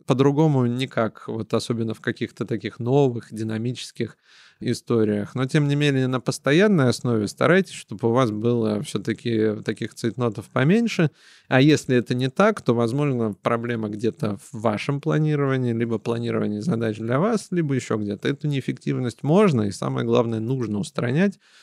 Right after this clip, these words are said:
потому что здоровье, очевидно, не та цена, которую за эту неэффективность нужно оплачивать.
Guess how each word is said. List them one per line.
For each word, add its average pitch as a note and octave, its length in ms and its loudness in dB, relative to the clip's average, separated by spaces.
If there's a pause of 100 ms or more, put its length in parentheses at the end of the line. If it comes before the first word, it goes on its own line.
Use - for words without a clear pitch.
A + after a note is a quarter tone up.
(240)
потому A#2+ 320 -4
что A2 280 -4
здоровье, B2 540 2
очевидно, D3+ 360 0
не B2+ 140 0
та A#2 180 2
цена, C3+ 360 -2
которую A2 640 0
за A2+ 100 2
эту A2 180 -2
неэффективность A2 880 -4
нужно G#2+ 600 -4
оплачивать. A#2 600 -6